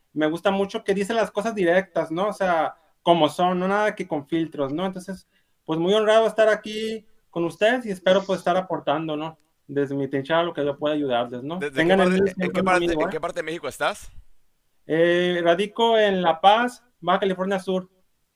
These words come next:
Speaker 1: acá
Speaker 2: Ah,
Speaker 1: en la
Speaker 2: mira.
Speaker 1: península de Baja California.
Speaker 2: Así es, pues ese es el programa de lo-, de los chivarmanos. Aquí tenemos invitados de Veracruz, de Monterrey, del D F, de California, de todos lados. Aquí estamos regados por todas partes.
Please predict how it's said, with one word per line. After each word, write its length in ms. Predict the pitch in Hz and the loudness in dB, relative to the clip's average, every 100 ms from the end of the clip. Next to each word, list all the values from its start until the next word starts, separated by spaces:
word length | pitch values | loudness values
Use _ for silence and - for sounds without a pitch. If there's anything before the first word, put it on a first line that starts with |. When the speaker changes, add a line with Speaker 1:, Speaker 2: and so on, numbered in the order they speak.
| _ _ _ | _ _ _
Speaker 1:
acá 320 | 135 139 156 165 | -8 -2 0 0
Speaker 2:
Ah, 40 | |
Speaker 1:
en 80 | 175 | -2
la 60 | |
Speaker 2:
mira. 60 | 165 | -4
Speaker 1:
península 400 | 147 151 156 170 | -4 -4 -4 -2
de 40 | 147 | -2
Baja 100 | 151 | -4
California. 540 | 156 147 151 143 - _ _ _ - | -8 -8 -10 -10 -18 _ _ _ -20
Speaker 2:
Así 220 | 98 110 | -16 -12
es, 100 | 104 | -12
pues 180 | 113 123 | -14 -16
ese 140 | 131 | -12
es 40 | 139 | -10
el 60 | |
programa 220 | 127 131 | -10 -8
de 60 | 135 | -10
lo-, 80 | 123 | -10
de 140 | 120 | -10
los 120 | 110 | -10
chivarmanos. 640 | 104 117 110 110 123 143 131 | -10 -10 -10 -4 -4 -4 -10
Aquí 120 | 131 | -14
tenemos 320 | 131 131 131 | -14 -16 -16
invitados 420 | 123 107 113 117 | -16 -10 -8 -8
de 60 | 104 | -8
Veracruz, 640 | 101 95 - 117 127 131 | -8 -8 -10 -14 -12 -12
de 120 | 117 107 | -10 -10
Monterrey, 800 | 101 92 95 98 113 123 123 - _ _ | -12 -14 -12 -6 -6 -6 -8 -14 _ _
del 240 | 85 104 104 | -16 -14 -10
D 220 | 104 117 | -6 -6
F, 520 | - 123 120 120 120 _ _ _ _ | -8 -8 -6 -8 -12 _ _ _ _
de 260 | 95 98 95 | -12 -10 -10
California, 500 | 101 95 107 117 135 | -12 -12 -12 -10 -8
de 40 | |
todos 200 | 123 147 | -8 -8
lados. 300 | 135 131 113 | -2 -2 -4
Aquí 140 | 107 110 | -10 -18
estamos 320 | 117 123 117 | -16 -16 -14
regados 280 | 110 113 117 | -8 -8 -8
por 140 | 107 | -14
todas 240 | 110 113 - | -12 -12 -6
partes. 500 | 123 139 156 165 | -6 -6 -12 -14